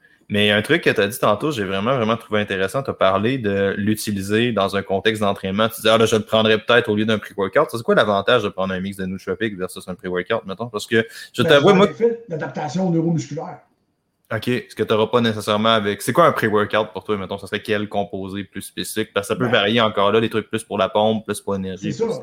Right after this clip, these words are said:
Speaker 1: plus
Speaker 2: Pre-workout, souvent, là, tu sais ce que tu veux d'un pre-workout, en fait, parce que moi, je veux le pre-workout,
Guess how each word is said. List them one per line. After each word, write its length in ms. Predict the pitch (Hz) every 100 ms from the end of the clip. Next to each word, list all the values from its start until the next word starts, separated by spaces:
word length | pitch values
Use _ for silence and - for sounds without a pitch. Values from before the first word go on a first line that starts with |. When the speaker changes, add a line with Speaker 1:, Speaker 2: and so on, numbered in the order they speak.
| - _ _ _ -
Speaker 1:
plus 120 | 185
Speaker 2:
Pre-workout, 380 | 226 214 240 285
souvent, 360 | - 175 220 226
là, 160 | 190 196
tu 80 | 226
sais 40 |
ce 80 | -
que 100 | 226
tu 120 | 180
veux 120 | 226
d'un 120 | 254
pre-workout, 480 | 175 180 170 196 208
en 60 | 135
fait, 60 | 139
parce 160 | 131
que 80 | 135
moi, 260 | 131 247 240
je 60 |
veux 100 | 185
le 100 | 185
pre-workout, 600 | 139 143 135 131 240 226